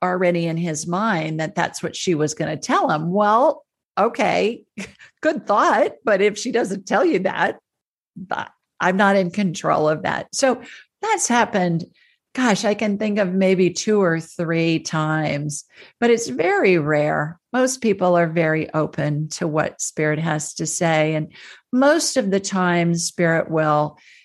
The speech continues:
their deceased loved one will give them some kind of information that will bring comfort to them. I had a funny,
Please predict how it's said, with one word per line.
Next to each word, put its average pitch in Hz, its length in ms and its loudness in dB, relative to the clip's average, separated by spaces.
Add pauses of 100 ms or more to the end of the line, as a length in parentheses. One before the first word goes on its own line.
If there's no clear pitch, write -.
(120)
their 185 200 4
deceased 165 480 0
loved 147 180 0
one 147 400 -2
will 165 280 2
give 165 460 2
them 151 260 0
some 151 340 -2
kind 156 260 -2
of 143 160 2
information 147 1000 -4 (400)
that 180 180 0
will 160 120 4
bring 147 280 -2
comfort 151 440 -4
to 175 80 -4
them. 147 200 0 (240)
I 190 60 0
had 220 160 4
a 165 200 2
funny, 180 440 0